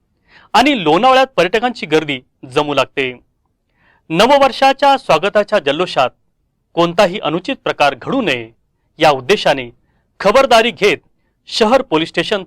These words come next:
तसेच लोणावळा नगर परिषदेच्या वतीने हॉटेल मालक, चालक, व्यावसायिक तसेच शहरातील जबाबदार व्यक्तींची बैठक घेऊन त्यांना सूचना देण्यात आल्या. हॉटेल चंद्रलोकमध्ये घेण्यात आलेल्या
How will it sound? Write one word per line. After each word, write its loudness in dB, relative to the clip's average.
तसेच -4
लोणावळा 2
नगर -4
परिषदेच्या -4
वतीने -4
हॉटेल 2
मालक, 0
चालक, 0
व्यावसायिक -2
तसेच -6
शहरातील 0
जबाबदार 0
व्यक्तींची -8
बैठक 0
घेऊन -2
त्यांना -4
सूचना -8
देण्यात -6
आल्या. 0
हॉटेल 0
चंद्रलोकमध्ये 0
घेण्यात -4
आलेल्या 0